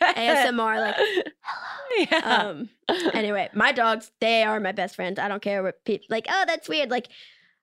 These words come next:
Speaker 1: I'm ki-, I'm very intro-, I'm, like, an extrovert and, like,
Speaker 2: An
Speaker 1: some
Speaker 2: extroverted introvert.
Speaker 1: Yeah.
Speaker 2: Yeah.
Speaker 1: Like, I,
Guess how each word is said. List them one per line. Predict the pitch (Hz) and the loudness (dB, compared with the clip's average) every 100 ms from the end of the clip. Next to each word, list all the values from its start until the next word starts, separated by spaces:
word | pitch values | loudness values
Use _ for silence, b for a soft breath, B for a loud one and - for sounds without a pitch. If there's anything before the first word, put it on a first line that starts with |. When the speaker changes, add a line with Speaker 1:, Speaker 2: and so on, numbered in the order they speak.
| _ | _
Speaker 1:
I'm | - 571 640 | -4 -4 -4
ki-, | 403 - | -6 -2
I'm | 269 466 | -2 -2
very | 220 214 285 | -2 0 2
intro-, | 269 - 214 - 285 277 | 0 -2 -6 -2 -4 -2
I'm, | - 415 - - - - | -2 -2 -6 -12 -8 -4
like, | 254 247 | -2 -2
an | 208 - | -4 -4
extrovert | 247 311 285 311 277 | -4 -2 0 0 0
and, | 262 | 0
like, | 240 220 _ _ _ _ _ _ _ _ 269 | -2 -2 _ _ _ _ _ _ _ _ 0
Speaker 2:
An | 285 | 2
Speaker 1:
some | 262 - 311 330 | 0 4 4 4
Speaker 2:
extroverted | 320 | 4
introvert. | 311 339 294 180 107 - | 2 0 0 0 -2 -2
Speaker 1:
Yeah. | 262 392 240 - | 0 2 2 2
Speaker 2:
Yeah. | 233 151 | 2 4
Speaker 1:
Like, | 311 - - _ _ | 2 -2 -10 _ _
I, | 320 381 | -4 -4